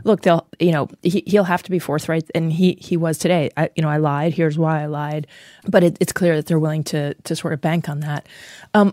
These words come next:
wh-, what do you make of all the, the Trump will visit Russia stuff? I mean, I found also really interesting this piece in the Cohen, um,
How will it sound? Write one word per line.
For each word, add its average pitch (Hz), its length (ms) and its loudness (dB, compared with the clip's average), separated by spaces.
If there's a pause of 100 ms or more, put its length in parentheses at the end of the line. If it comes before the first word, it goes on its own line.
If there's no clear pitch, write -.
wh-, 226 240 0
what 302 100 0
do 440 40 6
you 480 160 2
make 254 180 2
of 165 140 2 (100)
all 165 220 2
the, 156 380 0 (800)
the 180 160 0
Trump 202 360 0
will 190 120 4
visit 160 280 2
Russia 156 380 -2
stuff? 180 280 -2
I 175 40 -2
mean, 180 140 0 (200)
I 233 120 0
found 240 360 -2
also 180 280 0
really 170 300 2
interesting 156 840 -6
this 165 260 -4 (380)
piece 202 280 -2
in 175 160 -2
the 156 80 -2
Cohen, 175 640 -2 (100)
um, 147 380 -6